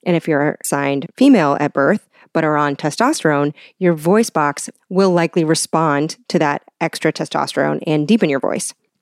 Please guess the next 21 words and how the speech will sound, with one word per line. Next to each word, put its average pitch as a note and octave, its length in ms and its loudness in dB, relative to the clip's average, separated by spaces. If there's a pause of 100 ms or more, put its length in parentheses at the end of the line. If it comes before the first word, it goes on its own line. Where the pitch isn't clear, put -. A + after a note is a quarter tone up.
(260)
But A3+ 120 2
if A3 60 -4
you A#3+ 40 4
don't A#3+ 120 4
have A3+ 120 2
access F#3+ 320 -2
to C#3+ 480 -2
testosterone D3 560 -4
injections C#3+ 800 -2
or D3+ 360 2
vocal D#3 440 0
feminization D3 640 0
surgery, D3 580 0 (300)
which G3 260 -4
can F#3 120 -6
cost E3+ 300 -4
up - 80 -14
to D3+ 120 -6
fifteen - 540 -4
grand, D3 500 -2 (420)
there F#3 180 2